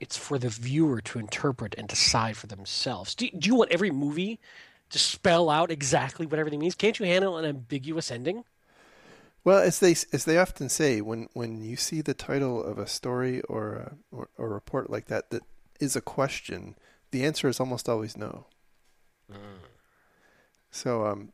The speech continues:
Speaker 2: th-, you know, it's, it's, by the way, it's worth a read. It is, um, it's based on a survey of a, of a bunch of I T professionals and I T security professionals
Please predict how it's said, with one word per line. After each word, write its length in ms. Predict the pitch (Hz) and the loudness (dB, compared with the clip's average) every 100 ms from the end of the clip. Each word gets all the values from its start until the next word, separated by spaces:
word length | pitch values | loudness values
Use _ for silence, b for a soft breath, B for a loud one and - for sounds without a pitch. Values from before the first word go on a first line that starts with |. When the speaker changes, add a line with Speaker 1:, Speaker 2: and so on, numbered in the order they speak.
| - | -12
Speaker 2:
th-, 140 | - _ _ | -12 _ _
you 80 | 170 | 2
know, 80 | 156 | 2
it's, 340 | 175 208 - - | 4 2 0 0
it's, 180 | 190 - | -2 4
by 200 | - 214 | 10 10
the 80 | 185 | 10
way, 140 | 160 | 8
it's 160 | 135 - | 8 6
worth 240 | 180 - | 4 4
a 60 | 135 | 0
read. 420 | 135 147 147 147 - | 2 4 2 0 -4
It 160 | 147 143 | -2 2
is, 360 | 143 139 - - _ _ - | 2 2 0 -4 _ _ -8
um, 380 | - 120 117 110 _ _ | -4 -4 -6 -12 _ _
it's 140 | 135 | -8
based 300 | - 165 165 | 2 4 4
on 160 | 170 151 | 4 2
a 80 | 127 | 0
survey 720 | - 143 143 139 139 139 135 - | 0 4 4 6 4 2 -2 -12
of 220 | - 123 120 | -8 -6 -4
a, 120 | 117 _ _ | -4 _ _
of 120 | - 120 | -8 -6
a 80 | |
bunch 340 | 117 131 135 - | -2 -2 -2 -2
of 160 | 117 | -2
I 160 | - 127 | 0 -4
T 200 | - 139 | -4 -8
professionals 760 | - 123 127 123 - 120 120 - | -8 -4 -2 -2 -4 -6 -6 -6
and 180 | 110 | -8
I 100 | 65 | -8
T 160 | 117 127 | -6 -6
security 340 | - - 127 120 | -6 -4 -6 -4
professionals 800 | - 117 120 - 131 113 117 | -8 -2 -4 -4 -6 -6 -6